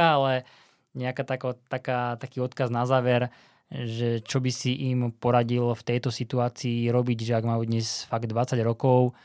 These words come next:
a ako majú vôbec pristupovať k svojim peniazom, ak chcú v budúcnosti bývať, že aký by ten odkaz bol, o, v tom smere?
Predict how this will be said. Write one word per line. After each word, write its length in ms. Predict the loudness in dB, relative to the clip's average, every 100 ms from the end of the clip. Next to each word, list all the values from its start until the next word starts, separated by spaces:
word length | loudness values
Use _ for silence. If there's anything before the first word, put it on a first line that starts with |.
| _ _ _
a 420 | -10 -6 -6 -4 -4
ako 100 | -2 0
majú 180 | 0 0
vôbec 240 | -2 -4 -4
pristupovať 720 | -6 -6 -8 -4 -4 -4 -12
k 40 |
svojim 500 | -10 -4 -2 -2 -2
peniazom, 540 | -4 -4 -2 0 0 -2
ak 100 | -4
chcú 160 | -8
v 60 | -6 -6
budúcnosti 340 | -6 -8 -8
bývať, 560 | -6 -2 0 0 -2 _ _ _ _ _ _ _
že 320 | -10 -8 -6
aký 220 | -6 -8 -6
by 80 | -2
ten 140 | -2
odkaz 320 | -2 -2 -2
bol, 340 | 0 0 0 -4 _
o, 120 | -12 -8 -8 -8 -10
v 60 | -8
tom 160 | -10
smere? 400 | -8 -10 -12 -14